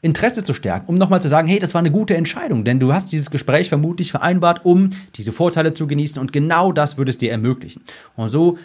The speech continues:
linderst du die Kaufreue. Das ist dann vielleicht keine Kaufreue, aber eine Bestätigungsreue vielleicht. <laughs> Du weißt, du weißt, was ich meine. Also jeder, nach einer Entscheidung hast du eine gewisse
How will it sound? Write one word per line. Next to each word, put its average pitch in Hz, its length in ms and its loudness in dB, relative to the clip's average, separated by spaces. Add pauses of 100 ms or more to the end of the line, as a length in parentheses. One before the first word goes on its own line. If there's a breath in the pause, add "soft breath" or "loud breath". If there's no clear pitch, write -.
(120)
linderst 165 440 -2
du 135 60 -2
die 110 160 -4
Kaufreue. 156 640 -2 (720 loud breath)
Das 117 120 -4
ist - 40 -10
dann 127 100 0
vielleicht 127 280 0
keine 110 200 -6
Kaufreue, 156 600 0
aber 117 160 -4
eine 113 180 -4
Bestätigungsreue 190 960 -4
vielleicht. 190 460 -6 (120)
<laughs> - 100 -8
Du 127 160 0
weißt, 139 240 0
du - 300 -10
weißt, 123 200 0
was 117 120 -2
ich 107 100 -6
meine. 147 340 0 (920)
Also 120 180 -2
jeder, 156 440 0 (260 loud breath)
nach 139 140 0
einer 131 220 2
Entscheidung 127 440 -2
hast 123 140 -10
du 120 40 -6
eine 110 120 -6
gewisse 127 580 -4